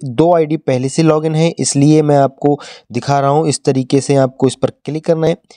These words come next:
क्लिक करने के बाद फिर से आपको sign in वाले ऑप्शन पर आपको क्लिक कर देना है। क्लिक करने के बाद यहाँ से जो है sign in with another account पर आपको क्लिक करना है। अब आपको क्या करना है,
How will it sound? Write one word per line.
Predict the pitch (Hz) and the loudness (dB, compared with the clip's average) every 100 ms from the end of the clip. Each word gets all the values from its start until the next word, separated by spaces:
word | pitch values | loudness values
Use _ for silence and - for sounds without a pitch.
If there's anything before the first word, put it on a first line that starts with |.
| _ _ _ - | _ _ _ -8
क्लिक | 208 202 | -6 -2
करने | 196 185 | -2 0
के | 180 | 2
बाद | 170 165 | 2 0
फिर | 160 | -6
से | 151 180 | 0 2
आपको | 170 160 175 | 2 0 -4
sign | - 165 151 156 | -2 -2 -2 -2
in | 156 | 0
वाले | 151 147 | 0 2
ऑप्शन | 147 139 147 | 0 -2 -4
पर | 131 139 | 0 0
आपको | 135 - 131 | 0 -4 -6
क्लिक | - 151 - | -2 -2 0
कर | 156 | 0
देना | 147 151 147 | 0 0 2
है। | 151 | 0
क्लिक | 151 _ 143 156 - | -2 _ -8 -6 -2
करने | 143 139 131 | 0 0 0
के | 135 | 2
बाद | 131 123 | 2 2
यहाँ | 104 104 123 143 | 0 2 0 -2
से | - 139 139 - - - - - - | 0 -2 -2 -12 -14 -8 -8 -10 -2
जो | 127 | 0
है | 135 | 0
sign | 143 139 135 135 | 0 0 0 0
in | 139 139 127 | 0 -4 -2
with | 143 143 _ _ _ | -2 -2 _ _ _
another | 131 135 147 - | -8 -4 -6 -6
account | 123 127 127 117 | -2 0 0 0
पर | 123 | 0
आपको | 117 - 135 | -2 -2 -4
क्लिक | - 143 135 | -2 -2 0
करना | 107 90 | -2 -4
है। | - - _ _ _ - - - - 180 | -8 -14 _ _ _ -20 -20 -18 -6 -2
अब | 196 | -2
आपको | 202 202 | -2 -4
क्या | 180 180 | -2 0
करना | 175 156 156 | 0 0 0
है, | 170 | -2